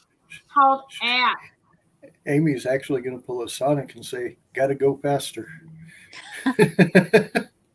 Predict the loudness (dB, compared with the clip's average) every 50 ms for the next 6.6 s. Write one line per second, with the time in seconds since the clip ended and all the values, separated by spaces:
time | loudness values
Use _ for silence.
0 | _ _ -10 -6 -4 -4 -2 -4 -4 -6 -6 -6 -4 -4 -2 -2 -4 -4 -4 -4
1 | -2 0 0 0 -2 -4 -4 -2 0 0 0 0 -2 -2 -2 -4 -4 -4 -4 -4
2 | -4 -6 -8 -12 -10 -8 -6 -6 -6 -6 -8 -4 0 0 2 2 2 0 -2 -4
3 | -6 -12 _ _ _ _ _ _ _ _ _ _ _ -20 -18 -16 -16 -16 -16 -14
4 | -12 -8 -6 -6 -6 -8 -8 -12 -14 -12 -10 -8 -8 -8 -8 -8 -6 -6 -6 -6
5 | -8 -8 -10 -14 _ _ _ _ -10 -8 -8 -8 -8 -14 -20 _ -12 -10 -6 -6
6 | -6 -6 -8 -8 -8 -8 -8 -8 -10 -14 -20 _